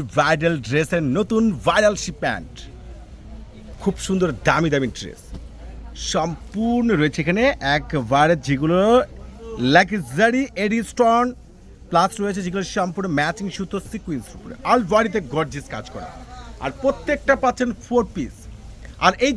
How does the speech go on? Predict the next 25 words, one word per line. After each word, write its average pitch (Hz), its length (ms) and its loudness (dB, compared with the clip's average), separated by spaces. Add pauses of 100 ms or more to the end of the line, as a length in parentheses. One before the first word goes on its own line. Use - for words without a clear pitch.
দামি 262 260 2
দামি, 214 200 2 (220)
এই 175 100 2
যে 214 60 -2 (140)
শাইনিং, 220 260 2 (120)
এত 180 80 -4 (100)
সুন্দর 202 260 -4
স্ট্যান্ডার্ড, 247 400 4
এত 185 80 -4 (140)
প্রিমিয়াম 247 380 6 (120)
ড্রেসগুলো, 175 500 4
যেটা 190 180 2
আপনাদেরকে 196 340 0 (140)
পূর্ণিমা 233 340 2
শাড়ি 185 180 2
দিয়ে 180 140 0
দিচ্ছে 240 220 2 (640)
জাহিদ 220 260 6
ভাই, 208 140 2
দিচ্ছে 202 180 -6
একটি 196 120 -6 (100)
স্পেশাল 262 400 0
ভাইরাল 175 280 4
অফারে 247 240 4 (600)
মাত্র 277 260 0